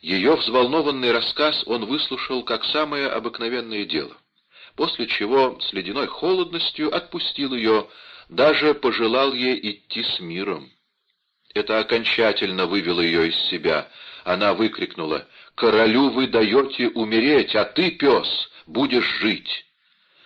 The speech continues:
Она ударила преподобного отца по лицу, после чего он сразу стал кроток и обходителен. "Что она предполагает делать?" — пожелал он узнать. Эскоман:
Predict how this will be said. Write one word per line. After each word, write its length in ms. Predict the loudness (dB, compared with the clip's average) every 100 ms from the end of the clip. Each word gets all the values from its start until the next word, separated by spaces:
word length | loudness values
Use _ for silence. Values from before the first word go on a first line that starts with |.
| -12
Она 380 | -8 -2 0 0
ударила 640 | -4 -2 2 2 2 -2
преподобного 720 | -4 -4 -2 0 0 0 -2
отца 260 | -2 -4 -4
по 140 | -4
лицу, 500 | -6 -6 -4 -4 -4 -8 -20 -10
после 300 | -6 -4 -6
чего 260 | -4 -2 0
он 140 | 0
сразу 360 | -2 0 0 -2
стал 340 | -4 -2 -2
кроток 580 | -2 0 0 0 -6 -14 -18 -20 -20 -6
и 100 | -4
обходителен. 1040 | -4 -6 -6 -6 -8 -8 -8 -10 -18 -20 _ _ _ _ _ _ _ _ _ -12
"Что 380 | -10 -2 2 2
она 240 | 2 0
предполагает 800 | -2 -6 -2 -2 0 2 0 0 -6
делать?" — 640 | -4 -4 -6 -10 -14 -16 -20 -8
пожелал 500 | -4 -2 0 0 0 0
он 160 | -2 -2
узнать. 560 | -8 -6 -6 -6 -14 _ _ _ _ -8
Эскоман: 680 | -8 -6 -6 -4 -4 -6